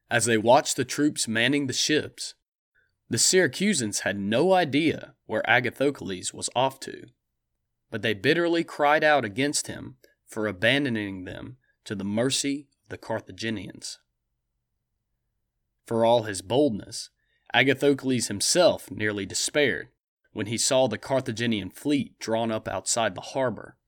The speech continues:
and he wondered how he would bypass the blockade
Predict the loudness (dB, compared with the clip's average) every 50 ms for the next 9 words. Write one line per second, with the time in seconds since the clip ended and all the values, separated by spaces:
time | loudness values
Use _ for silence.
0 | _ _ _ _ _ _ _ _ _ -14 -12 -8 -4 -4 -4 -2 0 0 0 2
1 | 2 2 0 0 -2 -4 -4 -2 -2 -2 -2 -2 -4 -4 0 2 4 4 2 2
2 | 2 0 0 2 0 -4 -8 -6 -4 0 0 0 0 -2 -2 0 0 0 0 -2
3 | -10 -20 _